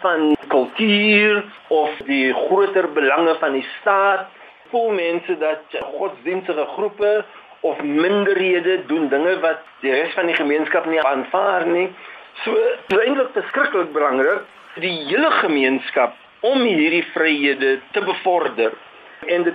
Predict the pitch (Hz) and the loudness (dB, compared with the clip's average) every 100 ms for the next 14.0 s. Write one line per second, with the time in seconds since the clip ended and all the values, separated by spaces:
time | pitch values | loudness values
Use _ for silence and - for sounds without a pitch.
0 | - 175 - - 220 240 208 165 175 175 | -2 -4 -4 -2 0 2 0 0 2 2
1 | 175 - - 277 285 220 175 151 165 - | 0 -6 -2 0 2 0 -2 0 -2 -2
2 | 160 156 - - - 294 311 277 196 - | -2 -4 -10 -4 0 2 4 2 0 0
3 | 220 214 - - - - - - - - | 0 0 -4 -6 -10 -12 -12 -16 -20 -20
4 | - - 139 147 160 165 - 165 160 160 | -18 -16 -6 -2 0 0 2 2 2 2
5 | 156 151 160 - 139 160 196 - 170 - | 2 0 -2 2 2 2 0 0 -2 0
6 | 160 165 165 151 156 139 143 135 - 147 | 0 2 2 2 2 2 0 0 2 2
7 | 147 131 - - 151 147 156 151 175 151 | 2 0 -6 -2 0 2 0 2 2 4
8 | 151 - 160 - 151 135 156 180 160 147 | 2 0 -2 0 2 4 4 4 2 0
9 | - 190 165 143 143 143 - - 110 131 | 0 2 4 2 2 2 0 -2 0 0
10 | 247 - 120 - - - - - - 208 | 2 2 2 -2 -14 -18 -18 -6 -2 0
11 | 208 320 339 285 180 151 151 - - - | 2 2 2 2 2 2 0 -6 -20 -20
12 | - - - 196 185 175 160 170 269 285 | -20 -20 -4 0 2 2 2 2 2 2
13 | 277 175 - 147 117 143 123 131 117 127 | 0 0 0 0 0 0 -2 -4 -4 -8